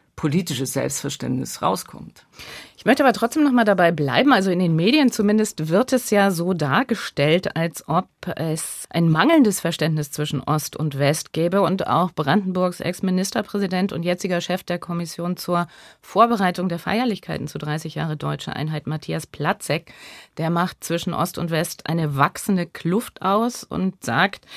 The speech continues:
Speaker 2: bei Teilen der Ostdeutschen herrsche eine ungute Grundstimmung. Die Wochenzeitung Die Zeit titelte vergangene Woche dreißig Jahre Mauerfall, warum wir uns nicht mehr verstehen. Woher kommt das, dass das so wahrgenommen wird in den Medien?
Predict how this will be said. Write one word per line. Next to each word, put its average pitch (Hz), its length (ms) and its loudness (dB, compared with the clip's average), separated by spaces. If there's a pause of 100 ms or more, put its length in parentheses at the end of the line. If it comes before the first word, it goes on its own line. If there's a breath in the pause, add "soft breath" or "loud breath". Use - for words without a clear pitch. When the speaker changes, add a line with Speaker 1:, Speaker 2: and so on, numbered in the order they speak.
(240 loud breath)
Speaker 2:
bei 160 120 -2
Teilen 175 320 0
der 170 120 0
Ostdeutschen 180 500 -2
herrsche 170 440 -4
eine 170 300 -4
ungute 208 760 0
Grundstimmung. 214 1300 2
Die 175 140 -4
Wochenzeitung 170 560 -2
Die 156 100 -12
Zeit 180 360 -2
titelte 185 360 -6
vergangene 165 480 -4
Woche 170 300 -4 (300 loud breath)
dreißig 165 360 0
Jahre 175 220 0
Mauerfall, 165 640 0
warum 165 380 2
wir 175 140 -2
uns - 280 -8
nicht 160 460 -2
mehr 165 380 2
verstehen. 226 640 0 (500 loud breath)
Woher 226 340 2 (160)
kommt 415 280 2
das, - 360 -6 (320)
dass 180 260 0
das 160 240 0
so 165 220 2
wahrgenommen 143 540 4
wird 135 200 -4
in 143 100 -2
den 135 160 0
Medien? 135 320 2